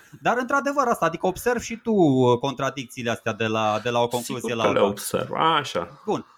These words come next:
Speaker 1: din bazele sale, asta e genială, din bazele sale din zona Dunării ataca Burebista provinciile romane,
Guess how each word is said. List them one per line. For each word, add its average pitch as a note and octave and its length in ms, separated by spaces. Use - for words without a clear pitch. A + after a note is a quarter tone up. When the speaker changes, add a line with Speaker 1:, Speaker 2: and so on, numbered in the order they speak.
Speaker 1:
din C#3 200
bazele B3 420
sale, F#3+ 280
asta B2+ 220
e B2 40
genială, G#2+ 520
din C3 160
bazele A#3+ 420
sale A3 300
din D#3+ 160
zona E3+ 320
Dunării C#3 540
ataca C#3+ 520
Burebista F3+ 580
provinciile F#3 600
romane, C#3+ 760